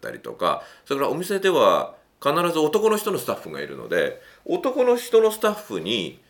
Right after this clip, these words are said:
なんか横柄な態度を取ると、結果としてはね、その女の子から人気がなくなるっていうことがあるんだよね。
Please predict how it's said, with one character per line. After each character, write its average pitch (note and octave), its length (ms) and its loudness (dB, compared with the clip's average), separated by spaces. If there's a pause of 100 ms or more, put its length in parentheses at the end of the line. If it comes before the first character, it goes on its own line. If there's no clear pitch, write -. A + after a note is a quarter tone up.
(640)
な G2 100 -6
ん E2+ 40 -10
か D#2+ 100 -2
横 G2 220 2
柄 D2 160 -6
な B1+ 80 -10
態 D2+ 260 -2
度 C2 120 -8
を B1+ 40 -10
取 C2 200 -10
る - 60 -16
と、 F#2 400 -2
結 - 180 -4
果 - 80 -8
と - 100 -12
し - 80 -12
て A3 80 -4
は G#2+ 140 -4
ね、 D2+ 280 -8 (160)
そ - 140 -12
の E2+ 120 -4
女 G2 160 -4
の E2+ 60 -6
子 D#2 80 -12
か D#2 60 -6
ら C#2 80 -8
人 D2+ 180 -10
気 D#2+ 100 -10
が D#2+ 60 -6
な D2+ 100 -8
く C#2+ 100 -14
な C#2+ 100 -10
る C2+ 120 -12
っ - 320 -20
て D2 60 -12
い C#2 160 -10
う C2+ 60 -16
こ C#2 80 -14
と B1+ 120 -12
が A1+ 60 -12
あ - 40 -12
る B1+ 100 -16
ん A#1+ 60 -20
だ G1+ 80 -16
よ G#1+ 60 -16
ね。 D#2 120 -18